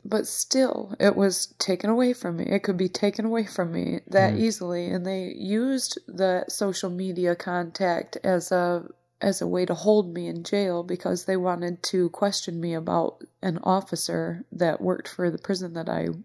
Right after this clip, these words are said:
Speaker 1: was in. And so, again, it's like a rape that lasts and lasts.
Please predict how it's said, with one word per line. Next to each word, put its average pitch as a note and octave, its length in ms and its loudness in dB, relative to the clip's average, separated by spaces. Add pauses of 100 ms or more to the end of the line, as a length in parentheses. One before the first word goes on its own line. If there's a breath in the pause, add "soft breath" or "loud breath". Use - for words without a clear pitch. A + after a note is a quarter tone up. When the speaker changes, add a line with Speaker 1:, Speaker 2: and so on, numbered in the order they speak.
(120)
Speaker 1:
was F3 240 -2
in. F3 320 -2 (140)
And F3+ 220 -2
so, F#3+ 520 0
again, G3 640 0 (240)
it's - 220 -6
like F#3+ 180 -2
a F#3 80 4
rape D#3+ 420 4
that D#3+ 240 4
lasts D#3+ 540 8
and D#3+ 160 2
lasts. C3+ 480 4